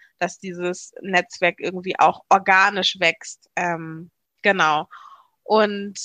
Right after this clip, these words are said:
ähm, ansonsten ist das die eine Möglichkeit.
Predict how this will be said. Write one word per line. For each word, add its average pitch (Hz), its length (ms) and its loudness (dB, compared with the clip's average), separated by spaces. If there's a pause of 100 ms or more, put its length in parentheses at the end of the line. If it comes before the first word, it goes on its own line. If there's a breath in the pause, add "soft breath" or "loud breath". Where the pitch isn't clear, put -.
(120)
ähm, 190 600 -4 (260)
ansonsten 226 800 0
ist - 240 -4
das 208 160 2
die - 160 -12
eine 170 260 0
Möglichkeit. 160 720 -4